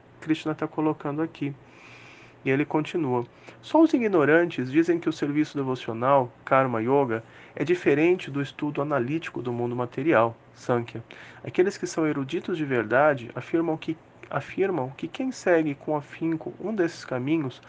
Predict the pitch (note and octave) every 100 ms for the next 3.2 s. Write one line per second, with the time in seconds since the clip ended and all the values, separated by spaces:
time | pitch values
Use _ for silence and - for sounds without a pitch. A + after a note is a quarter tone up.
0 | - - - - F3 - E3 D#3+ E3 E3+
1 | E3 D#3 - D3 C#3 - B2 C3 C3+ D3+
2 | D#3 A#2+ A2 G#2+ - - - - - A3+
3 | A3+